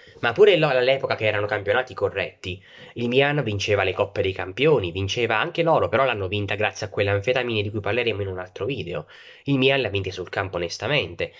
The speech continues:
aveva anche le Coppe Italia, le Coppe delle Coppe, aveva tanti più trofei rispetto ai nerazzurri, quindi, cioè, <laughs> alla fin fine se-, il Milan ha sempre avuto più tipologie di trofei rispetto all'Inter, quindi non ho, non ho motivi di vergognarmi. Però perché l'ho voluto citare quella seconda stella?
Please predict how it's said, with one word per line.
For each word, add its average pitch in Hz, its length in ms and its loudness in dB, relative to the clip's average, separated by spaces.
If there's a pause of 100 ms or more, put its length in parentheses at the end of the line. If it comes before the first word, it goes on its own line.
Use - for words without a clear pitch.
(120)
aveva 123 280 2
anche 123 180 -4
le 110 120 -2
Coppe 107 280 0
Italia, 104 400 0
le 92 100 0
Coppe 113 260 -2
delle 95 180 0
Coppe, 147 340 0
aveva 107 200 0
tanti 185 360 -4
più - 160 -10
trofei 101 360 0
rispetto 92 420 -6
ai 95 60 0
nerazzurri, 87 640 -4
quindi, 123 260 -4
cioè, 151 460 0
<laughs> - 240 -16
alla 151 260 2
fin 147 200 0
fine 156 260 2
se-, 139 100 -2
il 127 80 -2
Milan 151 240 2
ha 107 60 -2
sempre 156 340 -2
avuto 101 260 -4
più 104 220 -8
tipologie 101 640 0
di 95 80 -4
trofei 95 400 -2
rispetto 90 460 -8
all'Inter, 82 520 -8
quindi 92 320 -4
non 98 160 -2
ho, 143 220 0
non 92 160 -4
ho 147 80 0
motivi 101 360 -4
di 85 80 -12
vergognarmi. 82 800 -8 (320)
Però 160 240 2
perché - 300 0
l'ho 135 80 2
voluto 110 260 -2
citare 104 300 -2
quella 98 240 0
seconda 92 360 -8
stella? 160 460 0